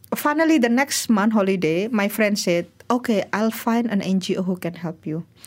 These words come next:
Uh, I don't know, eh, I know you speak English. I don't know if they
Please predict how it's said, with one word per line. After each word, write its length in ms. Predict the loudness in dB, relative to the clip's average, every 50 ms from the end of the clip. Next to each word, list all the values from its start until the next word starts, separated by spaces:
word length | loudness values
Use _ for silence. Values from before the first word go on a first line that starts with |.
| -20 -20 -20 -20 -20 -20 -20 -20
Uh, 320 | _ -4 -2 0 0 0 -2 -4
I 80 | -4 -2
don't 240 | -2 0 2 2 2
know, 320 | 2 4 4 2 2 0 0 0
eh, 160 | 0 0 0
I 160 | 0 0 0
know 80 | 2 2
you 160 | 2 0 0
speak 320 | -2 -4 -4 -4 -4 -2
English. 560 | 0 0 0 0 0 0 -2 -4 -6 -8 -10 -10 -8
I 160 | -4 -4 -2
don't 160 | -2 0 0 0
know 80 | 0
if 160 | 0 -2 -2
they 80 | 0